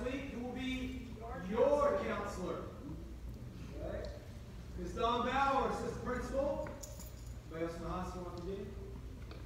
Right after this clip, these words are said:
I think you know all the other actors. Behind me are some of our best and brightest. Okay? And you will see that they look just like you. Different races, different backgrounds,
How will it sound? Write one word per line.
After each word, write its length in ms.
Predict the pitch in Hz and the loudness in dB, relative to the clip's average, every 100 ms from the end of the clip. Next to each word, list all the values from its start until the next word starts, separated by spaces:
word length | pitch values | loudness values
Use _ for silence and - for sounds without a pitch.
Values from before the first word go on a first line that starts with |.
| - | -6
I 80 | 160 | -6
think 140 | 160 180 | -4 -2
you 120 | 170 | -2
know 60 | |
all 180 | 160 156 | 0 -2
the 60 | 156 | -2
other 260 | 156 139 | -4 -4
actors. 1200 | - - - - - - - - - - - - | -6 -8 -8 -8 -6 -6 -8 -8 -8 -8 -10 -6
Behind 460 | 185 180 269 277 277 285 | -2 2 4 4 4 4
me 440 | 285 302 302 - - - - | 4 4 2 -2 -4 -6 -4
are 100 | 175 | -2
some 140 | 170 170 | 0 2
of 100 | - | 4
our 140 | 220 | 6
best 300 | 233 - - | 6 4 2
and 100 | 233 | 2
brightest. 500 | 262 254 214 - - - - - - - - - - - - - | 6 8 8 6 -2 -6 -6 -8 -8 -8 -10 -10 -10 -10 -10 -6
Okay? 500 | 190 214 247 - - - | 2 4 6 4 0 -2
And 120 | 208 | -2
you 60 | 240 | -2
will 120 | - | -2
see 880 | - 302 285 277 294 294 302 - - - | 0 4 6 6 6 2 -2 -6 -8 -6
that 100 | 170 | 0
they 160 | 254 285 | 4 4
look 240 | 285 285 | 4 2
just 200 | 285 285 | 2 4
like 180 | 285 277 302 | 4 6 4
you. 260 | 277 - - - - - - - - - - - - - - 185 | 4 2 -2 -6 -8 -8 -8 -8 -8 -8 -8 -8 -8 -8 -4 0
Different 240 | 180 - | 0 2
races, 560 | 254 269 285 285 277 - | 4 4 4 2 2 0
different 300 | 208 208 - | -2 -2 2
backgrounds, 800 | 240 247 262 262 277 277 285 | 2 4 4 4 4 4 2